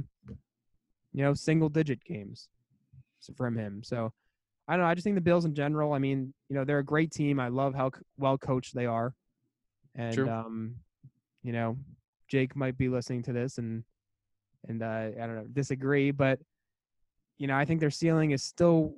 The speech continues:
Speaker 1: where it was last year.
Speaker 2: Um, I agree with a lot you said. I guess I'll just touch on all the A F C East teams as you did. One, Jets historically bad. You got that one right. Two,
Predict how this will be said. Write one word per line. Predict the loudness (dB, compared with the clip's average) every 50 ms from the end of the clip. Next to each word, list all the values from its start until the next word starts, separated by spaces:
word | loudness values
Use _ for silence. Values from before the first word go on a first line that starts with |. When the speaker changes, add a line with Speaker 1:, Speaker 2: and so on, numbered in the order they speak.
| -6 -2
Speaker 1:
where | 2 2 4 4
it | 4
was | 4 2 2 2
last | 0 -2 -4 -4 -6 -8 -12
year. | -18 -20 -20 -20 _ _ _ _ _ _ _ _ _ _ _ _ _ _ _ _ _ _
Speaker 2:
Um, | -2 0 0 0 0 -2 -4 -6 -8 -10 -10 -12 -16 _ _ _ _ _ _ _ _ _ _ -2
I | 0 0
agree | 2 4 4 4
with | 6
a | 4
lot | 4 2 2
you | 0 -2
said. | -2 0 2 2 2 0 -2 -8 -12 -10
I | -4
guess | -2 -2 -2 -2
I'll | -4
just | -8 -6 -4
touch | -4 -4 -2
on | -2 -4 -2
all | 0 0 0 2
the | 2 0
A | 0 -2 -2
F | -4
C | -4 -6
East | -6 -6 -6 -6
teams | -8 -8 -6 -6
as | -6 -4
you | -4 -6 -4
did. | -2 -2 -2 -2 -4 -8 -18 _ _ -20 _ _ _ _ _ _ _ _ _ _ _ _
One, | -4 0 2 2 2 2 2 0 -2 -2
Jets | 4 6 6 6 6 2 -4 -6 -6 _ -20 -20 _ _ _ _ _ _ -14 -12
historically | -10 -6 -4 -2 -2 -2 -2 -2 -4
bad. | -4 -4 -6 -6 -6 -6
You | -8 -8 -10 -12 _ _ _ _ _ -14
got | -12 -12 -12 -12
that | -12 -12 -12
one | -12 -14 -14
right. | -14 -14 -14 -16 -20 _ _ _ _ _ -20 -20 -20 _ _ _ _ -12
Two, | -4 0 2 4 4 6 4 4 2 0